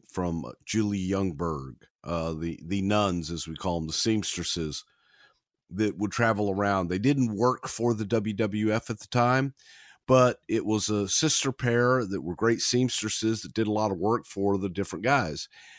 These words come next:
And Shawn would rely on Julie to come up with outfits for him, and he wanted to be different.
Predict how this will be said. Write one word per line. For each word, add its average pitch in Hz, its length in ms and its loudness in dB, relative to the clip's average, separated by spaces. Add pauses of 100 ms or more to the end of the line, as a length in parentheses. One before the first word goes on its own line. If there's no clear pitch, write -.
(160)
And 113 420 2
Shawn 123 520 4
would 101 380 2 (920)
rely 117 400 6
on 110 160 2
Julie 120 400 2
to 87 320 0
come 110 200 0
up 104 180 0
with 92 100 -4
outfits 110 480 0
for 110 320 0
him, 147 200 0 (600)
and 120 380 4
he 117 140 0
wanted 123 340 2
to 117 60 -2
be 123 160 2
different. 127 440 -2